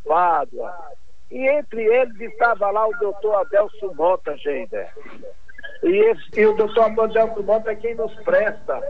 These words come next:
um depoimento de como ele usufruiu de maneira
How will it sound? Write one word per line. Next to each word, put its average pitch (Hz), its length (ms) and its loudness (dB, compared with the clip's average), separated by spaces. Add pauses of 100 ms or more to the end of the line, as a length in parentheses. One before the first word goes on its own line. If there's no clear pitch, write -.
(420)
um 196 220 -4
depoimento 196 800 2
de 196 140 -6
como 202 720 0 (500)
ele 202 380 6
usufruiu 190 920 0
de 170 160 0
maneira 160 640 2